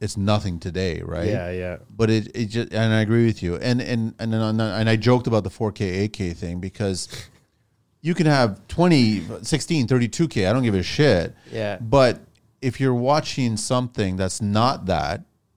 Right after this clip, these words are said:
Speaker 1: it ain't this.
Speaker 2: Yeah.
Speaker 1: Simple as that. So
Speaker 2: Yeah.
Speaker 1: there's no point in buying a T V that you'd have to change your entire library. And I don't know where you're downloading. And even as far as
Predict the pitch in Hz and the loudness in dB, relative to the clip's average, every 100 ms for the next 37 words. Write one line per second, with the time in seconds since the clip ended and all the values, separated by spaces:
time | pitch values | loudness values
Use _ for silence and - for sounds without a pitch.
0 | _ _ 117 107 127 135 - 78 65 - | _ _ -2 2 4 2 -4 -12 -8 -8
1 | - - _ 104 92 85 _ _ - - | -8 -10 _ -10 -10 -12 _ _ -12 -4
2 | 143 127 110 92 120 123 - - - - | -2 0 -2 0 0 0 -4 -12 -14 -6
3 | 110 110 110 135 107 - 123 123 113 110 | -4 -2 0 0 -2 -4 0 0 0 -2
4 | 98 90 90 101 113 110 101 90 82 _ | -2 -4 -2 0 0 0 -2 -4 -10 _
5 | _ _ _ - 110 120 110 107 107 104 | _ _ _ -14 -8 -4 -2 0 -2 -2
6 | 95 95 101 113 110 110 90 - 113 98 | -4 -4 -4 -2 -2 -4 -8 -6 -4 -4
7 | 104 95 107 98 92 95 113 98 92 98 | -6 -6 -4 -4 -2 -2 -2 -2 -4 -2
8 | 107 120 135 110 95 101 101 85 92 113 | -4 -4 -2 -2 -2 0 -2 -2 -2 0
9 | 120 90 92 95 98 104 113 113 92 - | 0 0 0 -2 -2 -2 -2 -4 -6 -6
10 | 101 98 92 | -4 -2 -4